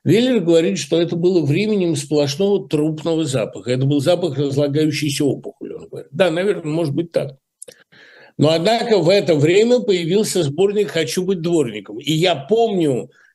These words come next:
как его Гела Гринёва принесла на журфак, и как мы не верили, что это опубликовано. И как мы не верили, что это существует. И однако вот,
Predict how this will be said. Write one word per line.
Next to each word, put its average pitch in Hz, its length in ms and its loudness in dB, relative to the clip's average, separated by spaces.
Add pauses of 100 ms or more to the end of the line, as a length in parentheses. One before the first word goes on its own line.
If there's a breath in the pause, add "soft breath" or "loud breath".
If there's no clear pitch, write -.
как 170 340 0
его 147 600 2 (160)
Гела 147 320 0
Гринёва 143 480 -2
принесла 135 440 -2
на 120 120 -2
журфак, 143 580 -2 (340 soft breath)
и 139 120 -6
как 170 260 0
мы 180 100 0
не 196 220 2
верили, 156 720 0
что 127 240 -2
это 139 220 0
опубликовано. 139 840 -6 (1040 soft breath)
И 135 80 -4
как 175 220 2
мы 180 80 4
не 180 120 2
верили, 202 380 2
что 156 200 -2
это 185 460 -2
существует. 113 1080 -4 (760 loud breath)
И 147 100 4
однако 208 460 2
вот, 117 380 -2